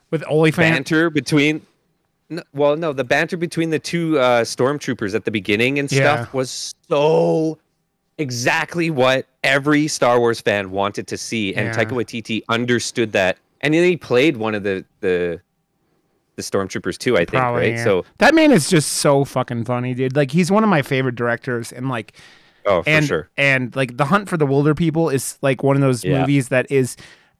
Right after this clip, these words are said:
Speaker 1: legitimately, I think, one of the best movies of the last fifteen, twenty years, and, like, nobody's seen it 'cause it's from New Zealand.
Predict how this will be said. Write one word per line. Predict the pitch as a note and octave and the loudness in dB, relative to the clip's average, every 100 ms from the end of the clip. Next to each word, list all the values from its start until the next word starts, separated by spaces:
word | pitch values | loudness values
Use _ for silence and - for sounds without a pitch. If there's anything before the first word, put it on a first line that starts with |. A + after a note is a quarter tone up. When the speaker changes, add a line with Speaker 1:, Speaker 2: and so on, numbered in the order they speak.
| _ | _
Speaker 1:
legitimately, | - D#3+ D#3 B2+ F#3 G3 F#3+ F#3+ F#3 - | -4 0 0 2 2 2 2 2 2 0
I | D3 | -2
think, | C3 - D#3 D3+ - _ _ - | -2 0 2 2 -2 _ _ -10
one | C#3 D3 D3+ | 0 2 2
of | |
the | C#3+ B2+ A#2+ _ _ _ _ - | 2 -2 -4 _ _ _ _ 0
best | C#3+ C#3+ C#3+ - _ - | 2 2 0 -8 _ -8
movies | C#3 C3+ C#3 C#3 B2 | -2 2 2 2 2
of | B2+ | 0
the | |
last | A#2+ B2 A#2+ - _ _ _ _ _ _ _ | 2 2 0 -6 _ _ _ _ _ _ _
fifteen, | - C3 - C3+ B2+ | -2 -2 0 0 0
twenty | - B2+ | -2 -2
years, | B2 B2 B2+ B2+ - | -2 -2 -2 -4 -6
and, | B2+ B2 | -4 0
like, | A#2 A2+ - | -2 -4 -8
nobody's | C3 B2 B2+ B2+ A#2+ | -4 0 0 0 -2
seen | - A#2 A#2+ | -4 -2 -2
it | B2+ | -2
'cause | C3 A2+ | -4 -6
it's | A2+ | -6
from | B2 | -4
New | A#2 A2+ | -2 -2
Zealand. | G#2+ A2 A#2+ B2 | -4 -6 -4 -6